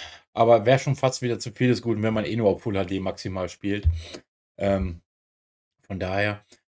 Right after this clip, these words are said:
hattest du denn auch auf die Zotac Zone, äh, in der, auf der ifa oder hattest du denn die bei euch nur zum Testen direkt vor Ort?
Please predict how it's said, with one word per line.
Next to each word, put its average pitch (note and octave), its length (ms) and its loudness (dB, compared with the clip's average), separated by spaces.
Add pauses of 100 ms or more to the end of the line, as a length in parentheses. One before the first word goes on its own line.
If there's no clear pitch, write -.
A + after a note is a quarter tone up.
(220)
hattest C#3 320 -2
du G3 40 0
denn F3 180 2
auch C#3+ 180 -4
auf D3 140 -2
die C#3+ 140 0
Zotac C3 460 2
Zone, D3 680 0
äh, A#3 460 -2
in G#3+ 80 0
der, G#3 220 4
auf - 160 -4
der - 160 0
ifa F#3 360 2
oder E3 180 6
hattest D3 280 0
du D3+ 60 -2
denn C3+ 140 0
die C3 100 -4
bei B2 120 4
euch G#2+ 240 2
nur A#2 140 -6
zum G#2+ 160 -8
Testen G#2 320 -6
direkt F#2 260 -6
vor - 140 -8
Ort? D2+ 320 -6